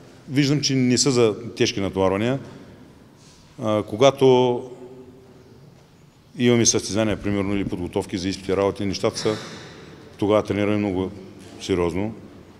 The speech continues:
много яко, много силно. Но основното нещо е дисциплината. Основното нещо, това, което се проповядва, това, което изисквам най-много от тях,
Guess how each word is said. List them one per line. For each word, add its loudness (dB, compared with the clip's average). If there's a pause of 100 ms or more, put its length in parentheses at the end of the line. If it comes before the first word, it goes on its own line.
(580)
много 2
яко, 0 (220)
много -4
силно. -2 (2250)
Но 4
основното 2
нещо 2
е 2
дисциплината. -2 (1700)
Основното -2
нещо, -2
това, -2
което -2
се -4
проповядва, -2
това, -4
което -2
изисквам 0
най-много -2
от -8
тях, -6